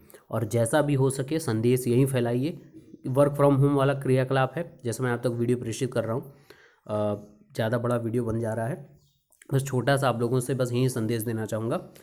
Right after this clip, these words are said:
कि लॉकडाउन का बहुत ही सख्ती से पालन करिए, और जो सख्ती से पालन ना करे, शासन प्रशासन तक उसको बात समझिए, उनको समझाइए, अच्छे शब्दों में समझाइए। नहीं तो शासन प्रशासन, देखिए, शासन प्रशासन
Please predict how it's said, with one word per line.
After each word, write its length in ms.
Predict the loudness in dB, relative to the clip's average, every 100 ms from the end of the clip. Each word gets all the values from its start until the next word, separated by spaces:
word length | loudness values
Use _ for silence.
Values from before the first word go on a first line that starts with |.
| -20 -20 -20 _ _ _ _ 0
कि 80 | 2
लॉकडाउन 720 | 4 4 4 4 4 4 2
का 160 | 0
बहुत 500 | 0 0 2 4 4
ही 180 | 6 4
सख्ती 360 | 4 0 2 2
से 120 | 2
पालन 380 | -2 -2 2 2
करिए, 300 | 2 2 0
और 300 | -4 -6 -6
जो 340 | 2 4 4
सख्ती 380 | 2 -2 2 2
से 140 | 2
पालन 380 | 0 0 2 4
ना 240 | 4 2 2
करे, 520 | 2 2 2 0 -8 -10
शासन 380 | -6 -2 0 0
प्रशासन 500 | 0 -2 0 0 0
तक 100 | -2
उसको 320 | -4 -4 -4
बात 340 | -2 -4 -6 -18 -8 -2
समझिए, 640 | 0 2 2 2 0 -8 -20 _ -6
उनको 240 | 0 0
समझाइए, 680 | 2 2 2 2 2 4 4
अच्छे 360 | 2 -2 2 2
शब्दों 320 | 2 -2 0
में 120 | 0
समझाइए। 400 | 0 -2 0 0
नहीं 120 | 0
तो 120 | -2 -4
शासन 340 | -4 -2 -2
प्रशासन, 440 | -4 -4 -2 -2
देखिए, 340 | 0 2 0 -4 -16 -20 -20 -20 -14
शासन 460 | -6 -4 -2 -2
प्रशासन 640 | -2 -2 -2 -2 0 -2